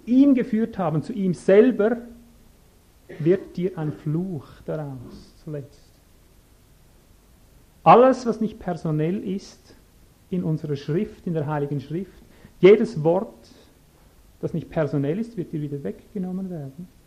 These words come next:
Könnt ihr mit was schon anfangen? Aber jetzt gebe ich dir ein,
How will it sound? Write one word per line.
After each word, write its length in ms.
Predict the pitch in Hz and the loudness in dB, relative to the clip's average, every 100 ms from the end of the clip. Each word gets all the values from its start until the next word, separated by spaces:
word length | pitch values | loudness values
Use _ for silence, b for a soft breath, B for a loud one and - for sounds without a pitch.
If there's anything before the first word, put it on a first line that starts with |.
| _ _ _ _ _ - | _ _ _ _ _ -8
Könnt 160 | 175 170 | -6 -2
ihr 60 | |
mit 160 | 175 170 175 | -4 -4 -6
was 160 | 175 | -6
schon 160 | - 175 | -6 -6
anfangen? 540 | 196 208 190 202 240 - - _ _ _ - _ - - _ - b b b b b - | -6 -8 -12 -12 -14 -18 -20 _ _ _ -20 _ -20 -20 _ -20 b b b b b -6
Aber 120 | 165 | -2
jetzt 140 | 170 - | 0 2
gebe 160 | 175 | 0
ich 80 | 175 | 0
dir 160 | 185 170 | -4 -4
ein, 180 | 170 | -8